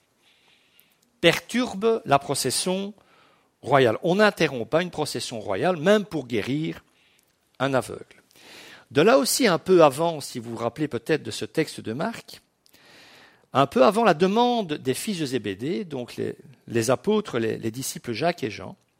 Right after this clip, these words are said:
qui ont fait cette demande un peu, un peu te-, extraordinaire. Moi, j'aurais jamais osé, je pense, quoique, hein, je m'avance peut-être. Ils ont demandé à Jésus de rappeler, «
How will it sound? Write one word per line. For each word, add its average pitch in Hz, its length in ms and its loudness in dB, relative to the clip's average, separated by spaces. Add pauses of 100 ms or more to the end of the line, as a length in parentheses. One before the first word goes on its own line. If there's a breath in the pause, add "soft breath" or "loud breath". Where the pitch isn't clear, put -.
(640 loud breath)
qui - 80 -6
ont 139 100 0
fait 220 180 0
cette - 460 -6
demande 160 380 -2
un 131 120 -2
peu, 117 500 -6
un 107 100 -10
peu 147 140 -10
te-, 139 200 -6
extraordinaire. 139 720 -6
Moi, 123 120 -8
j'aurais 107 180 -8
jamais 135 200 -8
osé, 101 280 -8
je 147 80 -16
pense, 170 240 -12
quoique, 110 240 -8
hein, 131 160 -10
je 101 80 -16
m'avance 107 300 -6
peut-être. - 360 -10 (380 loud breath)
Ils 123 180 -4
ont 208 40 -4
demandé 202 320 0
à 139 40 2
Jésus 123 260 -4
de 202 80 -8
rappeler, « 165 380 -6